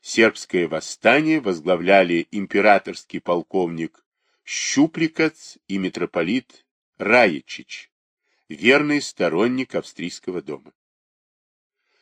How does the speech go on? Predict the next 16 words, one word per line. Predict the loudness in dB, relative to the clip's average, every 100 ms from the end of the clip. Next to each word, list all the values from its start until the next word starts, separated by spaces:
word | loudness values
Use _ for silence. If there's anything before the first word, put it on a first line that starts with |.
| _
Они | 2 4 4 2
провозгласили | 2 2 2 0 0 0 -2 -2 0 -2
образование | 0 0 0 -2 -2 2 2 2 -2 -4
сербской | -6 -2 0 0 -4 -12 -6 -2 -4 -6
воеводины, | -10 -2 -2 -2 -8 -6 -6 -8 -14 -14 -18 _ _ _ _ _ _ _
подчинив | -2 -2 -6 -6 -2 -2 -2
её | -6 -2 0
непосредственно | 0 -2 -8 -10 -4 -2 -2 _ -10 -6 -6
Венскому | -6 -8 -8 -10 -10
двору. | -8 -10 -10 -14 _ _ _ _ _ _ _ _ _ _ _ _ _ _ _ _
На | 2
этой | 4 2 0
территории, | 0 2 2 2 2 2
наряду | 0 2 0 0
с | -4
сербами, | -6 -2 0 0 -2 -4 -6